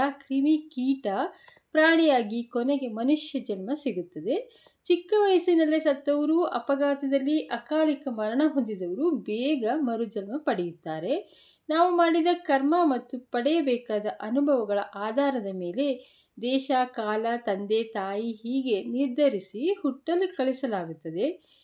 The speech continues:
ಕೆಟ್ಟದ್ದು, ಒಳ್ಳೆಯದು ಹೀಗೆ ಮಾಡಿ ಕೊನೆಗೆ ಐನೂರು ಜನ್ಮಗಳ ಹೊತ್ತಿಗೆ ಮಹಾನ್ ವ್ಯಕ್ತಿಯಾಗುತ್ತಾನೆ. ಕೆಲವರು ಬೇಗ ಹಿಂದಿನ ಜನ್ಮದ ಕರ್ಮದ ಫಲದಿಂದ ಒಳ್ಳೆ ಮನೆಯಲ್ಲಿ ಹುಟ್ಟಿ ಆಧ್ಯಾತ್ಮಿಕ ಸಿದ್ಧಿ ಪಡೆದು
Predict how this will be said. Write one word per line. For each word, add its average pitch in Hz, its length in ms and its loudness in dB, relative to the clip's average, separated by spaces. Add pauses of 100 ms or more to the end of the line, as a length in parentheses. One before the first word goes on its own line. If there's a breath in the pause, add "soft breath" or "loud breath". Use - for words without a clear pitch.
(160 soft breath)
ಕೆಟ್ಟದ್ದು, 330 580 2
ಒಳ್ಳೆಯದು 262 520 2
ಹೀಗೆ 247 360 -4
ಮಾಡಿ 196 400 -4
ಕೊನೆಗೆ 269 580 0
ಐನೂರು 294 480 4
ಜನ್ಮಗಳ 233 540 -2
ಹೊತ್ತಿಗೆ 220 480 -6
ಮಹಾನ್ 277 520 -2
ವ್ಯಕ್ತಿಯಾಗುತ್ತಾನೆ. 175 1080 -6 (600 soft breath)
ಕೆಲವರು 339 360 4
ಬೇಗ 302 420 2
ಹಿಂದಿನ 294 300 4 (120)
ಜನ್ಮದ 262 340 0
ಕರ್ಮದ 269 460 2 (100)
ಫಲದಿಂದ 208 460 -2 (120)
ಒಳ್ಳೆ 247 400 0
ಮನೆಯಲ್ಲಿ 214 420 -2
ಹುಟ್ಟಿ 208 400 -6
ಆಧ್ಯಾತ್ಮಿಕ 220 960 -6
ಸಿದ್ಧಿ 262 460 -4
ಪಡೆದು 220 600 -4